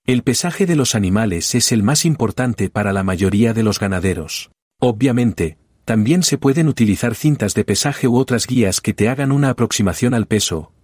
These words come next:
pero para la mayoría de la gente, por una cuestión de confianza,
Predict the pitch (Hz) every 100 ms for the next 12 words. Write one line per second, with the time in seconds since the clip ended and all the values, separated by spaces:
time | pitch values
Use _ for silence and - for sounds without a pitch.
0 | - 110 107 110 101 98 95 92 92 107
1 | 113 101 87 123 110 - 80 - _ -
2 | 104 127 147 - 101 - 127 113 110 98
3 | 101 98 92 92 87